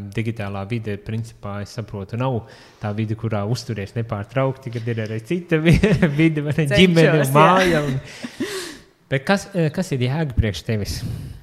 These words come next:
Speaker 2: Nu.
Speaker 1: Ārpus digitālās vides.
Speaker 2: Bērni mani, protams, ka bērni tagad, kopš viņi abi divi man ir tur, es domāju, ir, ā, nu, viennozīmīgi, jā.
Speaker 1: Dzīve ir pārņemta, principā.
Speaker 2: Protams,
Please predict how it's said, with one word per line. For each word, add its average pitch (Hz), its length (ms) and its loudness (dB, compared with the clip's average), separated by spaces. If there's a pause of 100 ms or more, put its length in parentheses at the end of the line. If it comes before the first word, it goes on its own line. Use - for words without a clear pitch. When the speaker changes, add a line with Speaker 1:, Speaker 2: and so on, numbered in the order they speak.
(440)
Speaker 2:
Nu. 226 180 -6
Speaker 1:
Ārpus 123 420 -2 (280)
digitālās 110 680 -6
vides. 104 320 -8 (180)
Speaker 2:
Bērni 165 680 -6
mani, 131 360 -10
protams, 160 540 -10
ka 139 140 -14
bērni 147 500 -6
tagad, 135 360 -14 (640)
kopš 180 320 -6
viņi 180 240 -2
abi 165 260 -2
divi 170 240 -6
man 165 240 -6
ir 165 160 -6
tur, 151 160 -14 (120)
es 151 200 -12
domāju, 156 460 -6
ir, 151 80 -12
ā, 151 240 -8 (1120)
nu, 170 160 -10 (220)
viennozīmīgi, 135 760 -4
jā. 127 80 -2
Speaker 1:
Dzīve 127 240 2
ir 113 160 -2
pārņemta, 120 720 0
principā. 110 540 -8 (140)
Speaker 2:
Protams, 165 600 -2